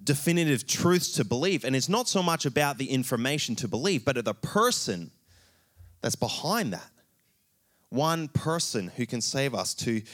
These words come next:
give our lives over to, to follow. That can save us from, from ourselves, from our brokenness, from the hurt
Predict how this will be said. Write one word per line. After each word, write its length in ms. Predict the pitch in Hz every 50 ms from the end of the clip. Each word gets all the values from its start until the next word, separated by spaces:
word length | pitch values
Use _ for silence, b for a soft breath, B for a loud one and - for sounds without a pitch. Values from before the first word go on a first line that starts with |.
| B B B B B
give 200 | B 135 135 135
our 120 | 131 123 117
lives 420 | 117 120 120 120 120 117 113 -
over 320 | - 123 120 139 135 127 113
to, 260 | - - 110 101 92
to 140 | - - 120
follow. 600 | - - - - 127 139 135 98 87 - - - - _ _ _ _ _ _ _ _ _ _ _ _ _ - - -
That 120 | 117 110
can 120 | - 127
save 320 | 110 - - 131 127 131 127
us 220 | 117 101 - -
from, 400 | - - 123 113 110 107 107 104 - B B B B B B B
from 340 | - - 135 127 123 120 120
ourselves, 600 | - 113 110 104 - - 123 120 120 113 107 -
from 300 | - - - 117 113 110 107
our 220 | 107 107 107 107
brokenness, 760 | 92 90 - 107 107 117 127 127 - 117 110 104 95 - -
from 240 | - - 110 107 104
the 100 | 104 98
hurt 440 | - - - - 127 123 123 -